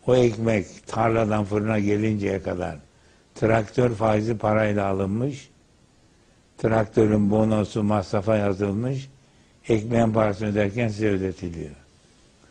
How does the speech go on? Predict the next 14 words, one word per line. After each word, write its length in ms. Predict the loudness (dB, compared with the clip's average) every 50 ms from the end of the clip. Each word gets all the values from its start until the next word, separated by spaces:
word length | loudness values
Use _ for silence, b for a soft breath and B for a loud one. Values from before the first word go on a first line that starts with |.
| b b b b b b
Fırın 340 | -4 0 2 2 4 2 2
faizi 480 | 4 4 4 4 4 2 0 -2 -2
çalışılıyor, 600 | 0 0 0 0 -2 -2 -4 -2 0 0 0 0
size 300 | -2 -4 -6 -4 -2 0
ödetiliyor. 680 | 0 -2 -2 -4 -6 -8 -6 -8 -8 -8 -8 -12 -12 -14 -16 -20 _ _ -20 _ _ b b b b b b b b b b b b 2
Üç 240 | 2 2 2 2 0
yüz 160 | 0 2 4
liranın 240 | 4 4 4 4 4
yüz 360 | 4 4 4 4 4 4 4
lirası 380 | 4 4 4 2 0 0 -2
faizdir. 580 | -2 0 0 0 0 0 -2 -4 -6 -10 -14 -14 -16 -20 -20 _ _ _ _ _ _ _ _ _ _ _ _ _ _ _ _ _ _ _ _ _ _ _ _ -2
Bu 260 | 2 4 4 4 2
Siyonizme 680 | 0 0 0 2 4 4 4 4 2 2 2 2 2
gider. 380 | 2 0 -2 -6 -8 -10 -10 -12